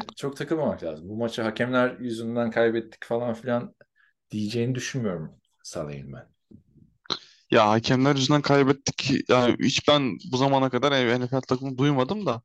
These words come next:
Speaker 2: Ama yani şöyle bir şey oldu bu hafta üzerinde. Hemen hemen her takıma belli başlı çalınmayan bir düdük, kritik
Speaker 1: Evet.
Speaker 2: düdük vardı işte. Mesela bu Jets maçında da bir çok net bir par-, pass interference vardı mesela. Hakem bunlar onu atmadı.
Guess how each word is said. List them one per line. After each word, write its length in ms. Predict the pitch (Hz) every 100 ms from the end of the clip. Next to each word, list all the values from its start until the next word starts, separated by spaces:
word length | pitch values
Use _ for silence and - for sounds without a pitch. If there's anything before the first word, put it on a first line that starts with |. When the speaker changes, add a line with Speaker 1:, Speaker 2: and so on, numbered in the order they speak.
| - - - -
Speaker 2:
Ama 260 | 139 170 160 - _ _ _ _ _ - -
yani 240 | 131 143 139 - - -
şöyle 400 | - - 175 180
bir 60 | 143
şey 160 | - 165
oldu 180 | 123
bu 80 | 117
hafta 260 | 117 110 120
üzerinde. 540 | 110 113 107 104 101 - _ _ _ _ _
Hemen 320 | 147 160 202
hemen 200 | 185 165
her 200 | 175 202
takıma 520 | 202 175 139 147 202 247 - 123
belli 340 | 139 170 170
başlı 280 | 160 151 180
çalınmayan 680 | - 160 185 160 151 180 - _ _ _
bir 340 | 131 151 170 143 - 131
düdük, 200 | 143 170 _
kritik 260 | - 143 -
Speaker 1:
Evet. 100 | -
Speaker 2:
düdük 280 | 143 156 147
vardı 320 | 147 131 113
işte. 200 | 117 113
Mesela 200 | 113 120
bu 80 | 123
Jets 260 | 147 151
maçında 380 | 147 - 151 143
da 100 | 147
bir 40 |
çok 280 | 139 147 -
net 420 | 120 160 170 - -
bir 160 | 117 127
par-, 320 | - 123 123
pass 240 | 139 127
interference 460 | 135 - - 135 135 -
vardı 260 | 113 107
mesela. 440 | 104 110 117 123 156
Hakem 360 | 131 139 127
bunlar 140 | 123 127
onu 140 | 131
atmadı. 500 | 139 143 110 107 98